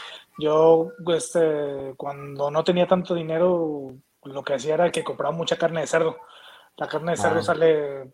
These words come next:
Speaker 1: ochenta pesos el kilo, entonces
Speaker 2: Es bastante magra, ¿no?
Speaker 1: Sí, es bastante magra, o sea, a veces te enfada porque, pues, así como que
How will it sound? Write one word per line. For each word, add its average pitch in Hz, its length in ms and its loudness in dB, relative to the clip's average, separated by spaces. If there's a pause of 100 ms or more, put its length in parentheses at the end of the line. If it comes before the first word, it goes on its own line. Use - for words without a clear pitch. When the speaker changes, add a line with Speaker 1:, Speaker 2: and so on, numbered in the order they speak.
(100)
Speaker 1:
ochenta 147 400 -6
pesos 160 260 -6
el 139 120 -10
kilo, 175 280 -4
entonces 135 360 -4
Speaker 2:
Es 135 60 2
bastante 135 420 2
magra, 113 460 0
¿no? 113 200 -8 (800)
Speaker 1:
Sí, 214 360 2
es 165 140 -6
bastante 180 380 0
magra, 180 300 4
o 135 40 -4
sea, 143 300 -4 (120)
a 156 120 -4
veces 165 240 0
te 190 80 6
enfada 202 540 2
porque, 147 280 -8
pues, 139 240 -12
así 139 160 -10
como 170 220 -6
que 127 240 -10